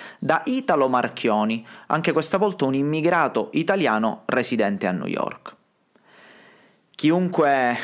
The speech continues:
ha inventato il cono gelato comunque ha fatto non bene, ma benissimo. Torniamo allora a noi e al gelato.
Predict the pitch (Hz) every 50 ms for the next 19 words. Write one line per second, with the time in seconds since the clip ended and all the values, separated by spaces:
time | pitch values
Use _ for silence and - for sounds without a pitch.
0 | - - - - 147 143 143 143 143 139 143 143 143 131 175 165 165 156 131 147
1 | 131 127 120 - - 151 147 143 135 127 113 123 131 131 139 156 156 - 123 110
2 | 117 120 127 139 147 135 - 117 - - 135 127 - - 117 107 - 131 135 147
3 | 151 151 139 127 123 127 127 131 135 131 123 113 - - 110 113 107 98 101 101
4 | 95 92 90 85 - - - - - 85 - - - _ _ _ _ _ _ _
5 | _ _ _ _ _ _ 160 156 170 185 196 185 160 143 - - - - _ -
6 | 143 143 127 120 120 - - 170 175 185 196 190 170 139 - - - - 127 127
7 | 117 113 104 - 90 87 - - - - - -